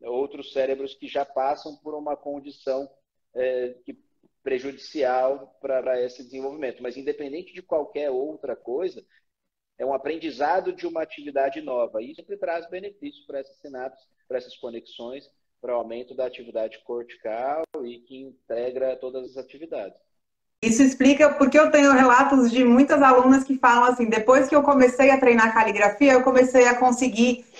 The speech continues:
Speaker 2: é, estacionar meu carro melhor, fazer baliza em vagas menores. Eu passei a ter mais organização com o meu guarda-roupa, porque, é, me dá uma sensação de estar com, com a escrita organizada, eu tenho vontade de organizar as coisas do lado de fora.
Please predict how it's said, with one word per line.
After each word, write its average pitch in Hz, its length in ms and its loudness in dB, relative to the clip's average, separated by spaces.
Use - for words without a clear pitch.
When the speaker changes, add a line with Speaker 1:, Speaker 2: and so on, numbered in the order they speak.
Speaker 2:
é, 202 500 4
estacionar 277 580 4
meu 269 140 6
carro 247 280 4
melhor, 233 580 4
fazer 220 220 4
baliza 226 560 2
em 226 100 4
vagas 220 440 4
menores. 226 840 2
Eu 233 200 4
passei 240 380 4
a 240 60 0
ter 247 120 4
mais 240 260 6
organização 247 840 4
com 277 120 2
o - 20 6
meu 247 160 6
guarda-roupa, 247 960 6
porque, 240 260 -2
é, 208 920 4
me 220 120 -10
dá 226 160 4
uma 233 140 2
sensação 247 540 -2
de 233 80 -2
estar 233 220 0
com, 226 200 -6
com 214 120 -2
a 214 80 0
escrita 247 400 0
organizada, 220 580 2
eu 226 80 -2
tenho 233 140 -2
vontade 214 420 0
de 208 80 -6
organizar 208 540 0
as 233 120 -2
coisas 220 240 0
do 214 80 -4
lado 196 240 4
de 185 80 -12
fora. 220 560 0